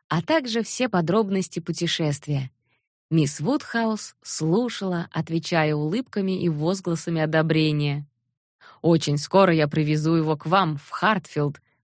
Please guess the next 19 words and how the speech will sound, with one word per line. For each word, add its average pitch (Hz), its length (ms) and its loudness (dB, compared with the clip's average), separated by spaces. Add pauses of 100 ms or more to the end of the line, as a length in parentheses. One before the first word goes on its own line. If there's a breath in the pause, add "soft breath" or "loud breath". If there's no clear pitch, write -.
молвил 156 400 0
счастливый 151 720 -4
отец 208 320 -4
в 185 60 -10
заключении 170 760 -2
своего 147 460 -4
повествования, 151 960 -2 (180)
и 170 240 0
Эмме 220 320 2
показалось, 185 800 -2 (300 soft breath)
будто 214 400 0
жена 180 580 0
тронула 233 460 0
его 196 280 0
за 170 120 -2
рукав 170 500 -4 (120)
и 208 100 -2
тихо 254 380 -6
произнесла: 220 880 -2